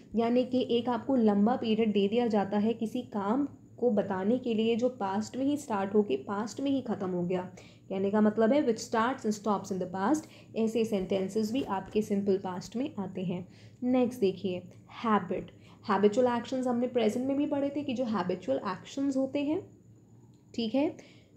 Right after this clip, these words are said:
उन्हें हम सिंपल प्रेजेंट में बताते हैं, लेकिन वो वाले एक्शंस जो अभी भी चल रहे हैं, जो वो रोज़ करता है, लेकिन यहाँ पर कौन सी हैबिट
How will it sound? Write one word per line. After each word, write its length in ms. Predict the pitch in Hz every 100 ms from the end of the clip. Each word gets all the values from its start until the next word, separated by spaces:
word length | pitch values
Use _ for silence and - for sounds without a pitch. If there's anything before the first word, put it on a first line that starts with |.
| -
उन्हें 380 | 226 247 277 320
हम 260 | 233 262 415 508 - - - -
सिंपल 300 | - 254 262
प्रेजेंट 320 | 247 202 202
में 80 | 202
बताते 340 | 190 180 180 202
हैं, 60 |
लेकिन 360 | 214 226 311 339 -
वो 320 | 202 233 294 320
वाले 200 | 302 277
एक्शंस 560 | 214 202 202 294 277
जो 120 | 214 302 -
अभी 260 | 208 233
भी 120 | 254 302
चल 260 | 247 208
रहे 280 | 202 196 190
हैं, 160 | 202 208
जो 120 | 254
वो 120 | 302
रोज़ 380 | 294 247 262 254
करता 240 | 208 -
है, 140 | 202 240
लेकिन 260 | 277 330 294
यहाँ 360 | 208 208 233 302
पर 100 | 349
कौन 240 | 277 220
सी 100 | 202
हैबिट 440 | 202 190 180 180